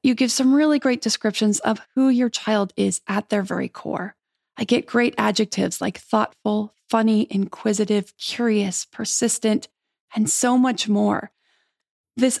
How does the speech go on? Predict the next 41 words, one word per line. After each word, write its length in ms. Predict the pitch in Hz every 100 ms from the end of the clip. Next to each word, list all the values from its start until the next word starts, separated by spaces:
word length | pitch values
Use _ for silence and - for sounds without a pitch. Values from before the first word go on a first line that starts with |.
| -
often 460 | 233 254 285 262
comes 400 | 254 247 247 233
as 180 | - 226
the 80 | 233
first 420 | - 233 220 -
part 220 | - 220
of 60 | 214
the 120 | 214
emails. 600 | 214 214 202 214 - - -
You 160 | 220 233
want 220 | 220 233
me 100 | 240
to 80 | 226
know 220 | 220 208
who 240 | - 233
your 240 | 226 214 208
children 480 | - 214 202 196 -
are 420 | 190 185 175 - - _ _ _ _ _
and 220 | - 233
why 160 | 226 233
they're 160 | 233 220
so 240 | - 233
much 240 | 226 220
more 260 | 220 214 214
than 220 | 196 214
just 220 | 202 196
the 60 | 214
behavior 500 | 196 196 196 202 160
that 160 | 190 -
you're 80 | 202
struggling 400 | - 180 180 170
with 160 | 190 -
right 180 | 160 -
now. 320 | 247 120 120 _ _ _ _ _ _ _ _ _
What 200 | 254 302 370
I've 280 | 220 226
found 320 | 226 233 226 220
out 260 | 214 214 -
about 320 | 196 202 -
parents 400 | - 196 202 -
today 560 | - 202 202 202 214